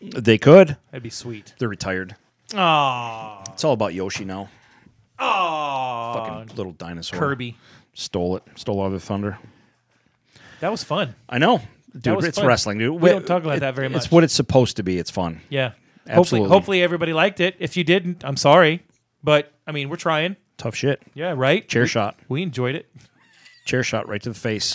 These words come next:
Speaker 1: <laughs> Don't worry, it's fake. <laughs>
Speaker 2: It'll only hurt for
Speaker 1: Yeah.
Speaker 2: a couple of
Speaker 1: You won't
Speaker 2: weeks.
Speaker 1: even feel it. It's
Speaker 2: Yeah.
Speaker 1: fake.
Speaker 2: <laughs> Uh, I mean, I think that's it. Uh,
Speaker 1: That's all
Speaker 2: we're
Speaker 1: I got.
Speaker 2: we're gonna have the Oscar thing up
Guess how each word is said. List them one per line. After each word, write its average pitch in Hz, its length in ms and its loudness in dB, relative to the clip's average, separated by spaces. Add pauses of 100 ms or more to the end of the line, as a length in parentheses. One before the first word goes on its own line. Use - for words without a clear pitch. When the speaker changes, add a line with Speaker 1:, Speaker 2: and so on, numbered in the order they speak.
(480)
Speaker 1:
<laughs> - 480 -6
Don't 131 140 8
worry, 101 220 6
it's - 120 -6
fake. 92 300 -6 (260)
<laughs> - 140 -10 (2750)
Speaker 2:
It'll 285 180 0
only 233 280 0
hurt 214 260 0
for 214 100 -2
Speaker 1:
Yeah. 123 180 6
Speaker 2:
a - 60 -18
couple 175 360 -4
of 175 60 2
Speaker 1:
You 233 100 10
won't 269 140 12
Speaker 2:
weeks. 247 60 10
Speaker 1:
even 208 120 4
feel 139 260 4
it. 113 80 0
It's 247 120 0
Speaker 2:
Yeah. 147 200 8
Speaker 1:
fake. - 800 -8
Speaker 2:
<laughs> - 40 -20 (640)
Uh, 180 320 6
I 170 140 2
mean, 185 240 0
I 170 80 -2
think 185 240 -2
that's 202 220 -2
it. 247 260 -2
Uh, 160 400 -2 (120)
Speaker 1:
That's - 120 -10
all 120 120 4
Speaker 2:
we're 131 80 0
Speaker 1:
I - 20 2
got. 110 280 -2 (460)
Speaker 2:
we're 156 140 -2
gonna 160 160 2
have 160 160 2
the 160 100 0
Oscar 160 280 -2
thing 170 220 -4
up 190 220 0